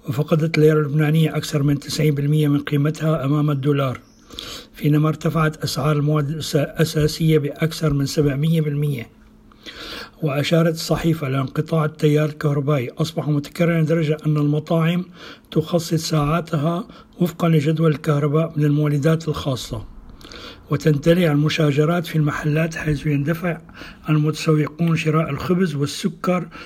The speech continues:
وزيت الطهي قبل نفادها أو ارتفاع أسعارها. وغادرت طوا-، وغادرت الكوا-،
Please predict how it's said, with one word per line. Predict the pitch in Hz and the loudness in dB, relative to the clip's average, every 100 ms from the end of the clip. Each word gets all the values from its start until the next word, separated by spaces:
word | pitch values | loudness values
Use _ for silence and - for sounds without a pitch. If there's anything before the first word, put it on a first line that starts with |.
| - - | -10 0
وزيت | 156 160 165 | 2 2 -2
الطهي | 160 - 156 165 | -4 -2 0 0
قبل | 160 170 151 151 151 | -2 0 2 2 0
نفادها | 156 160 156 151 147 151 151 - - - - 160 | -2 0 0 0 0 -2 -6 -12 -20 -20 -6 0
أو | 151 | 0
ارتفاع | 147 156 165 160 143 | 0 -2 -2 -2 -4
أسعارها. | 139 135 131 117 110 - - _ - - - - - - | -4 -2 -2 -4 -8 -14 -20 _ -20 -20 -18 -18 -16 -4
وغادرت | 151 160 180 185 180 170 | 0 2 2 2 0 0
طوا-، | 165 175 156 - - | 2 2 0 -6 -2
وغادرت | 151 135 156 180 190 190 165 | -2 2 2 4 2 0 -2
الكوا-، | 160 165 165 165 | 0 2 0 0